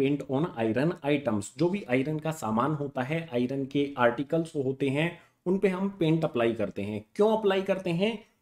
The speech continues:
ये हमें आंसर करना है। So, आपको पता होगा, जो भी आयरन है, आयरन का कोई भी सामान है, अगर वो एयर और मॉइस्चर के कॉन्टैक्ट में रहेगा तो वो रस्ट होना स्टार्ट हो जाता है, गलना स्टार्ट हो जाता है।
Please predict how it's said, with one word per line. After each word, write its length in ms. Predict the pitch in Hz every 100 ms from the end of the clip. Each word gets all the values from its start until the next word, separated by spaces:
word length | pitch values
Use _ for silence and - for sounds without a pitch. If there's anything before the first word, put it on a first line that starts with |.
| -
ये 160 | 151 185
हमें 240 | 160 123
आंसर 340 | 110 104 101 101
करना 260 | 101 98
है। 380 | 92 101 95 - _ _ -
So, 60 | 165
आपको 260 | 151 180
पता 200 | 156 110
होगा, 400 | 139 127 120 147
जो 160 | 160 131
भी 260 | 156 165 -
आयरन 380 | 135 147 170 147
है, 340 | 104 98 - - - -
आयरन 280 | 147 165 190
का 100 | 180
कोई 240 | 175 160
भी 140 | 156 180
सामान 560 | - 101 110 147 165 110
है, 260 | 131 185 _ _
अगर 200 | 143 170
वो 260 | 170 196 190
एयर 240 | 147 147 170
और 220 | - 170
मॉइस्चर 420 | 160 135 131 139
के 140 | 139 139
कॉन्टैक्ट 460 | 139 127 123 -
में 220 | 127 120
रहेगा 760 | 117 98 151 185 147 147 190 - _ -
तो 60 |
वो 140 | 185 202
रस्ट 280 | 160 160 185
होना 380 | 147 139 175
स्टार्ट 580 | 202 - 156 156 165 147
हो 80 | 135
जाता 340 | 127 110 117
है, 280 | 113 160 196
गलना 360 | 147 135 139 196
स्टार्ट 500 | - 170 160 165 135
हो 100 | 120
जाता 320 | 113 107 107
है। 300 | 101 104 95